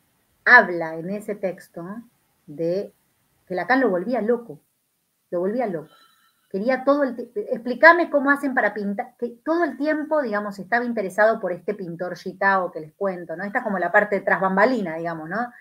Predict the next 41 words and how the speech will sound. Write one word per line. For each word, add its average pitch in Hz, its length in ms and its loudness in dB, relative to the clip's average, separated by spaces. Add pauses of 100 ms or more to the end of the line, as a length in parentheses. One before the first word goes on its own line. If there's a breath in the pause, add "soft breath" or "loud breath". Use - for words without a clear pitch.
(200 loud breath)
Es 240 140 4
verdad 226 240 10
que 262 80 0
existían 190 420 -4
llamados 196 760 2
de 196 80 0
Lacan 196 240 2
a 214 40 4
las 202 140 0
cuatro 226 240 4
de 196 60 6
la 190 60 2
mañana 214 280 0
a 202 60 -2
todo 247 120 4
el 196 60 2
mundo, 233 300 2
lo 165 80 -4
llamaba 202 400 0
Paul 214 180 2
de 208 80 2
Meville, 226 460 0
lo 190 80 2
llamaba 196 400 0
Chen, 233 500 0 (360 soft breath)
en 190 140 -4
un 220 60 -6
momento 220 400 -4
también 196 320 -2
estuvo 214 340 -4
tomando 208 320 -2
algunas 196 280 -6
clases 226 340 -6
con 185 180 -6
otro 220 280 -2
maestro 208 480 -8
que 175 100 -20
se - 100 -20
llamó 190 300 -8
Suzuki. 202 680 -6 (440)
Este, 190 480 -8